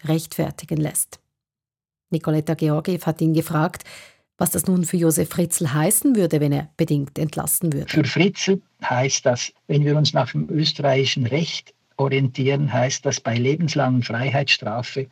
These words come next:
Speaker 2: ist die bedingte Entlassung nach dem Vollzug von fünfzehn Jahren möglich. Allerdings darf diese Person nur dann bedingt entlassen werden,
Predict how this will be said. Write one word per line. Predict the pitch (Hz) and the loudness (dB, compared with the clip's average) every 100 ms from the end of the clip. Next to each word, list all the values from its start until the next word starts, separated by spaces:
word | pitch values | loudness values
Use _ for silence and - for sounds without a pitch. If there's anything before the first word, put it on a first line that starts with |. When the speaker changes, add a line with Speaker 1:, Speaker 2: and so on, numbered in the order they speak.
| _ | _
Speaker 2:
ist | 180 - 147 | -2 0 -2
die | |
bedingte | 127 120 139 135 139 | -2 0 -2 -2 -2
Entlassung | 120 117 113 - 123 117 117 _ - | -2 -2 -2 -2 0 0 -2 _ -2
nach | 123 | 0
dem | - 120 | 2 0
Vollzug | 120 117 143 143 - | 0 -2 0 -2 -2
von | 135 123 | 0 0
fünfzehn | 143 143 - - 143 117 | 2 0 0 -2 0 2
Jahren | 117 113 110 123 110 104 - _ | 2 0 0 2 2 0 -2 _
möglich. | 120 120 131 131 113 95 - - - - - - - | 0 4 4 4 -2 -6 -8 -10 -16 -20 -20 -20 -6
Allerdings | 131 131 123 143 160 151 - _ _ _ - | 0 0 2 2 2 0 -8 _ _ _ 2
darf | 127 123 - - _ _ | 4 4 -2 -12 _ _
diese | 135 120 131 | -6 -4 0
Person | 135 123 135 135 135 - - | 0 4 6 4 4 -4 0
nur | 139 139 | 0 0
dann | 110 123 165 | 0 2 2
bedingt | 160 160 156 147 - | 2 0 0 -2 -2
entlassen | 143 135 135 - 147 131 | -2 0 0 0 0 2
werden, | 123 120 135 123 | 2 0 -4 -6